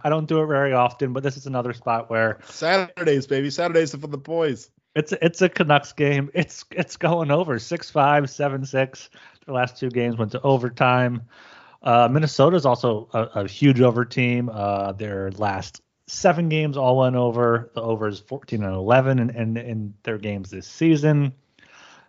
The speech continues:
Speaker 1: Gustafsson's gonna be playing. It's a back-to-back. It's gonna be wide open hockey with the Canucks having no defenseman beh-, b-, besides, uh, Quinn Hughes there. But the one thing that scares me ab-, about the, uh, wa-,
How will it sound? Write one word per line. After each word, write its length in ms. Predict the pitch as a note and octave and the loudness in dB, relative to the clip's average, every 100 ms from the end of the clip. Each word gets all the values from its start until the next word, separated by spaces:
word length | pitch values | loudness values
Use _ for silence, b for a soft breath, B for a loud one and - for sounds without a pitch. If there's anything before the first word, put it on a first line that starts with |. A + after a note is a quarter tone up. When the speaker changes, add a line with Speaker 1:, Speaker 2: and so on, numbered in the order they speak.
| - | 0
Speaker 1:
Gustafsson's 680 | C#3 - C3 - C#3+ B2+ | 0 2 -4 2 4 4
gonna 200 | A#2+ A#2+ | 2 0
be 120 | A#2 A2+ | 0 0
playing. 540 | C3+ A#2 A2+ A2+ A2+ | 2 4 4 0 -4
It's 140 | G2+ | -8
a 40 | - | -6
back-to-back. 760 | A2 A2 - G#2 G#2 G#2+ G#2+ - | -2 -2 -4 -2 0 2 0 -6
It's 180 | A2 - | -20 -16
gonna 180 | B2 | -12
be 300 | G#2 G#2 G2+ G2 _ _ | -10 -10 -10 -14 _ _
wide 340 | - D#3+ E3 C#3 | 2 6 6 6
open 240 | B2+ B2 | 4 2
hockey 440 | A#2 A#2 A2+ A#2+ | -2 -2 -4 -4
with 260 | A2 G#2 - | -2 -6 -8
the 120 | A2 | -12
Canucks 360 | A2 A2 G#2 - | -8 -6 -8 -4
having 380 | A2 G#2 G#2 G2 B B B - | -4 -4 -6 -10 B B B -6
no 160 | B2 | -2
defenseman 540 | A2 G#2+ A2 G2 G#2+ G2 | -2 -2 -6 -4 -8 -6
beh-, 280 | G2 G#2 - _ | -6 -6 -8 _
b-, 80 | - F#2 _ | -16 -16 _
besides, 560 | - - A2 G2 F#2+ F#2+ | -10 -6 -2 -2 -4 -10
uh, 160 | F2+ | -14
Quinn 280 | F#2+ - G#2+ | -14 -6 -6
Hughes 420 | F#2 F#2+ D#3+ D#3 | -4 0 0 2
there. 520 | D3+ D3+ D3 C#3+ C3 B B B B B B _ | 4 6 6 4 2 B B B B B B _
But 160 | E3 | -2
the 80 | E3+ | 2
one 240 | E3+ A#3 C4 | 4 4 2
thing 240 | D4 C#4 | -2 0
that 160 | B3 - | 0 -2
scares 420 | - F3+ F#3 F3 | 0 2 4 2
me 140 | F3+ | 2
ab-, 140 | E3 D#3+ | 2 2
about 340 | C#3+ D3 C#3 | 4 4 4
the, 200 | - C3+ | 2 2
uh, 200 | B2+ A#2+ | 6 6
wa-, 300 | A2+ A2+ A#2+ | 4 2 0